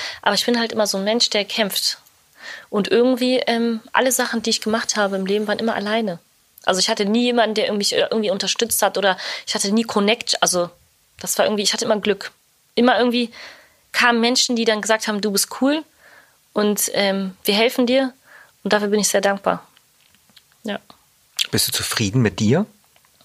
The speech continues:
Speaker 1: Ich bin momentan zufrieden mit mir, ja. Aber ich habe natürlich auch Ängste, ne? Das
Speaker 2: Welche?
Speaker 1: heißt, ähm, ja, wie gesagt, dass irgendwie, dass im Dschungel, ich weiß es ja nicht, weil Dschungel ist wieder was ganz anderes, wie all die anderen Dinge.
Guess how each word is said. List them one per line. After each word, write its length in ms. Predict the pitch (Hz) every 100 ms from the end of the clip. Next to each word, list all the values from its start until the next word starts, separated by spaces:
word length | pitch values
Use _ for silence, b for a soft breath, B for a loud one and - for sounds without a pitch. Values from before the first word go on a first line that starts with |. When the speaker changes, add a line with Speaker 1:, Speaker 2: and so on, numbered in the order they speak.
| -
Speaker 1:
Ich 200 | 175 -
bin 120 | 233
momentan 600 | 240 214 196 214 214 208 214 B B B B
zufrieden 540 | - - - 214 196
mit 160 | 185 185
mir, 120 | 170
ja. 300 | 170 175 240 -
Aber 120 | 185
ich 120 | -
habe 120 | 214
natürlich 300 | 208 220 208
auch 120 | 214 -
Ängste, 380 | 190 185 - 170
ne? 220 | 185 220 - - B B B B B
Das 180 | - -
Speaker 2:
Welche? 60 | 196
Speaker 1:
heißt, 320 | 202 - -
ähm, 400 | 190 185 185 180 - _ -
ja, 180 | 214 175
wie 60 |
gesagt, 300 | 185 202 196
dass 140 | - -
irgendwie, 320 | 208 202 196 B B B B -
dass 160 | 196
im 160 | 190 202
Dschungel, 300 | 214 269 285
ich 140 | - 254
weiß 200 | 294 262
es 140 | -
ja 120 | 208
nicht, 240 | 208 202 214
weil 120 | 208
Dschungel 220 | 240 277
ist 120 | -
wieder 120 | 240 220
was 160 | -
ganz 220 | 233 233
anderes, 560 | - 294 240 214 262 -
wie 120 | 202
all 220 | - 233 226
die 140 | 220
anderen 300 | 247 254 202
Dinge. 300 | 190 185 269